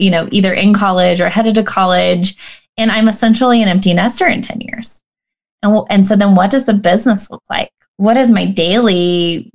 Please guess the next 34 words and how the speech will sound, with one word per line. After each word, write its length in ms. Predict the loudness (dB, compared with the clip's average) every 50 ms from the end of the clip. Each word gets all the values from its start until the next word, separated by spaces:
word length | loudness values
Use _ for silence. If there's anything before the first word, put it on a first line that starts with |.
| -10 -4
you 200 | -2 0 0 0
know, 120 | -2 -4 -6
team 340 | -4 -2 0 0 0 0 0
look 360 | -2 -2 -2 -4 -6 -8 -10
like? 240 | -8 -8 -8 -10 -10
H-, 160 | -8 -6 -6
how 260 | -4 -4 -2 -2 0
does 220 | 0 0 0 0 0
that 220 | -2 -2 -2 -2
work? 480 | -2 0 0 0 -2 -2 -4 -6 -8 -10 -8
And 280 | -6 -4 0 0 0 0
to 140 | 0 0 0
really 680 | 0 2 2 2 2 2 2 2 2 0 0 0 -2 -4 -10 -20 -20 _ _ _ _ _ -4
allow 300 | -2 0 0 0 0 0
yourself 440 | 0 0 0 0 0 0 -2 0
to 120 | 0 -2 -2
just 220 | -2 -2 -4 -8
play 300 | -10 -4 -2 0 2 2
in 120 | 2 0 0
that 180 | -2 -4 -6 -6
future 340 | -6 -4 -4 -4 -4 -4 -4
vision 360 | -4 -4 -2 2 4 4 4
for 160 | 2 2 0
a 60 | 0
little 240 | 2 2 2 2 0
while 500 | 0 0 0 0 0 2 2 0 0 0 -2
as 180 | -2 -2 0 0
a 80 | -2
team, 480 | -2 -2 0 2 2 2 2 2 0 -2
I 80 | -2
think 240 | -2 -2 -4 -2 -2
was 180 | -2 -4 -2 -2
really 300 | -2 0 0 0 -2 -4
healthy. 560 | -4 -4 -6 -6 -6 -8 -10 -12 -12 -16